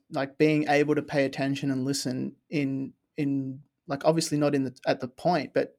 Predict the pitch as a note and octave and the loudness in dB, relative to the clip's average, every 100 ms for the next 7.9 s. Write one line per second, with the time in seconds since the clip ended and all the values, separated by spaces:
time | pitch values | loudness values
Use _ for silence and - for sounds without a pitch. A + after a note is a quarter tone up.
0 | - - D3 C#3+ D#3+ F3 D#3+ C#3 C3 D#3 | -20 -2 0 2 0 0 2 -2 2 2
1 | C#3 C3+ D3+ D3+ C#3+ - _ _ _ _ | 2 2 4 4 2 -4 _ _ _ _
2 | - - D#3 D3+ C#3+ C#3 C3 C#3 C#3 C#3 | -6 2 4 4 2 0 0 -2 0 -4
3 | C3 - C#3 C#3 C#3 C3+ C#3 D#3+ D#3+ D#3+ | -4 -2 0 0 -2 -6 0 2 4 2
4 | E3 C#3+ D3 - C3+ C3 C3 C3 - B2+ | 0 -2 -4 -6 -6 -4 -6 -6 -8 -10
5 | C3 - - _ _ - C#3 C3 - C3 | -12 -20 -20 _ _ -4 -2 -2 -4 -8
6 | - - C3 B2+ B2 B2 - C#3+ - - | -8 -2 -2 0 0 0 0 -12 -12 -4
7 | C3+ C#3+ - A#2+ - - B2+ B2+ | 0 0 0 -2 -4 -10 -10 -10